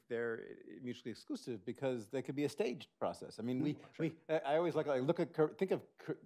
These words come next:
Speaker 1: war for Korean, you know, regime change. We fought the Korean War.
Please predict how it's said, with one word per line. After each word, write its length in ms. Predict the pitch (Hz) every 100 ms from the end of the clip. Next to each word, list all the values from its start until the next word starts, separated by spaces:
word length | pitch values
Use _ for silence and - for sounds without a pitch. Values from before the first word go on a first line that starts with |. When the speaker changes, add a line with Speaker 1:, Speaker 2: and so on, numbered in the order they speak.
| -
Speaker 1:
war 360 | 117 131 170 165
for 160 | 147
Korean, 380 | - 127 135 156
you 60 | 127
know, 220 | 101 95
regime 340 | 107 113 139 127
change. 380 | 113 76 - _ _ _ _
We 160 | 135 160
fought 320 | - 202 208
the 80 | 165
Korean 400 | 135 143 151 120
War. 400 | 127 120 107